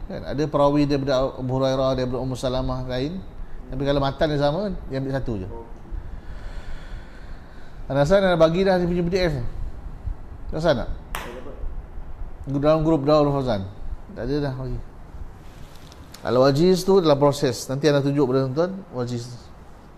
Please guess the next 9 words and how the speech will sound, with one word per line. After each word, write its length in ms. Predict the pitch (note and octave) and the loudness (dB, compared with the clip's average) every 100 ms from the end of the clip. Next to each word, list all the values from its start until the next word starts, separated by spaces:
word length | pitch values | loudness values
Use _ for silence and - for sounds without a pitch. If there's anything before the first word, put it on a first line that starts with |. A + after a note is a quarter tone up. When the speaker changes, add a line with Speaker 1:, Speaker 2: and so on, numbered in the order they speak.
| - - - - - - - - - - | -20 -20 -20 -20 -20 -20 -20 -20 -14 0
Speaker 1:
<coughs> 2750 | - - - E3 A#2+ F#2 - - - - - - - - - - - - - - - - - - - - - | 0 2 -2 -2 -4 -8 -14 -18 -20 -20 -20 -20 -20 -18 -16 -16 -16 -18 -14 -14 -14 -20 -20 -20 -20 -18 -2
Jadi, 140 | C#3 F#3 | 6 6
sebagaimana 480 | F3 F#3 F#3+ G#3+ G#3 | 8 6 6 6 6
kita 160 | G3+ | 4
khatam 400 | E3 G3 G#3 G#3+ | 6 6 6 6
Al-Quran 400 | G3 F3+ F#3 F3+ F#3+ | 6 6 8 6 6
setiap 180 | F#3 D#3+ | 4 6
bulan, 560 | E3 F3 G#3 A#3 A#3+ - - - - - | 8 8 6 4 0 -2 -6 -8 -8 -2
hadis 320 | D#3+ G3 F#3 | 2 4 2